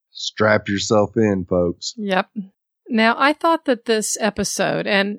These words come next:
Speaker 2: and quite a bit this season, has been about rebirth. And they mentioned rebirth and being born again a couple, t-, you know, several times. And if you look at the season, we've had a rebirth of Sleepy Hollow without Abby, a rebirth of Crane's life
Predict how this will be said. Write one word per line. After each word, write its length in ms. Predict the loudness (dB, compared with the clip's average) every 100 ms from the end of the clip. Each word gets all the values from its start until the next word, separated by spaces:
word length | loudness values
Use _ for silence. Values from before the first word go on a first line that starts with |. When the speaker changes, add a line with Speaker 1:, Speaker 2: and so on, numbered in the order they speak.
| -6
Speaker 2:
and 200 | -6 -4
quite 220 | 0 0
a 40 |
bit 240 | 2 -2 -2
this 160 | -6 -2
season, 360 | -2 -2 -2
has 220 | -4 -4
been 200 | -2 0
about 260 | 2 0 0
rebirth. 520 | -4 -8 -8 -12 -4
And 120 | -2
they 100 | 0
mentioned 380 | 0 0 -2 -6
rebirth 640 | -6 -4 -2 -2 -6 -18 _ _ _ _
and 160 | -4 -2
being 200 | -2 -2
born 260 | 0 0
again 240 | 0 -2 -2
a 60 |
couple, 280 | -4 -6 -8
t-, 100 | -10
you 120 | -4 -2
know, 100 | 0
several 320 | 0 0 -2
times. 540 | -6 -10 -8 -10 -10 _ _ _
And 280 | -4 -2 -2 -4
if 200 | -6 -4
you 140 | -8
look 300 | -4 -4 -4
at 80 | -6
the 100 | -4
season, 680 | -2 -2 -2 -2 -4 -6 -10 _ _ _
we've 160 | -2 0
had 200 | 2 2
a 40 |
rebirth 560 | 0 -4 -2 0 0 -6 -8
of 240 | -4 -4 -4
Sleepy 340 | -2 0 0
Hollow 340 | 4 4 4
without 320 | 0 0 0 0
Abby, 520 | -2 0 2 0 -4 _ _ _
a 100 | -4
rebirth 400 | -2 0 -2 -2
of 80 | -6
Crane's 420 | -2 -2 -2 -2
life 440 | 0 0 0 -6